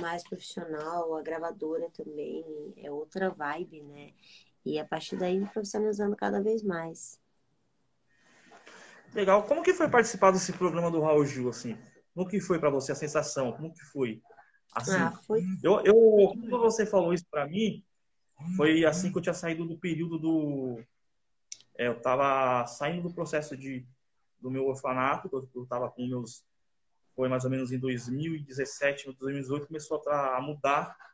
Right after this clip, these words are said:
Speaker 2: Eu vim pra, pra presença de Deus, comecei a trajetória de Deus na minha vida. Começou a conhecer, a renascer, tudo. Foi aí que começou. Por isso eu falei pra você, foi quase no período que começou a,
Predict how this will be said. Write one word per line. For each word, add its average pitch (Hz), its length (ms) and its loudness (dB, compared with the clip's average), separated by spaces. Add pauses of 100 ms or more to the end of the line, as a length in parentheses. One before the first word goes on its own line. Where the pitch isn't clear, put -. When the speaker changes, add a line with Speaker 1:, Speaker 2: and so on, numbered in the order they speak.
(440)
Speaker 2:
Eu 131 140 -4
vim 135 240 -6
pra, 147 180 -4
pra 135 200 -2
presença 135 340 -8
de - 60 -20
Deus, 131 160 -4
comecei 139 360 -6
a 135 60 2
trajetória 135 540 -2
de 135 100 -10
Deus 135 160 -6
na 135 80 -6
minha 151 140 -2
vida. 127 240 -6
Começou 139 440 -6
a 135 200 2
conhecer, 139 340 -8
a 127 80 2
renascer, 135 640 -6
tudo. 156 320 -6 (840)
Foi 147 120 4
aí 151 60 6
que 151 60 -10
começou. 190 460 0
Por 175 80 -6
isso 180 100 0
eu 226 60 4
falei 214 140 4
pra 196 100 4
você, 147 480 0
foi 139 140 -4
quase 170 260 2
no 180 160 0
período 175 300 0
que 175 100 -10
começou 175 480 -2
a, 139 540 2